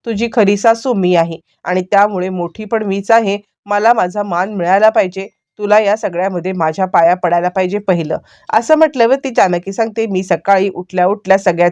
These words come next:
पहिले सुमित्रा आईंच्याच पाया पडते." यावरती आता इकडे पा-, पार्वती सांगायला लागते की, "हो, पण ही आधीची गोष्ट झाली.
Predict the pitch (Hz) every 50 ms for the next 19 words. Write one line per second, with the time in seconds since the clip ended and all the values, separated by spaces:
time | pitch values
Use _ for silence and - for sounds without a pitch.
0 | - - 214 202 196 180 185 180 - - _ _ _ - 262 240 233 226 - 233
1 | 233 240 220 180 185 196 190 214 208 208 - - 180 165 165 160 - 170 165 -
2 | 175 165 - _ _ _ _ - 262 269 269 277 294 294 - 330 - - 202 190
3 | - 208 208 - 160 160 - - - - - - 196 180 180 170 180 175 - 196
4 | 214 185 175 185 185 185 196 214 226 - - 214 220 220 240 233 220 262 254 226
5 | 226 233 233 247 240 254 240 269 254 - 156 185 180 196 190 - 226 208 190 175
6 | 175 - - 180 180 170 156 151